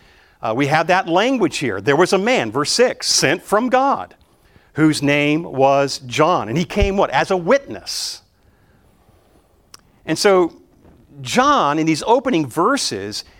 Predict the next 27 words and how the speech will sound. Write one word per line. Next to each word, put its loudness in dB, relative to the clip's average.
is 4
also 2
stressing -4
that 0
Jesus, -4
who 2
has 2
been 0
sent -2
forth 2
here, -10
he 2
is -2
the 2
one -2
who -2
is -4
what? 0
The 2
living 2
Word. -6
And 2
he 2
now 2
what? 2
Is 0
bringing 0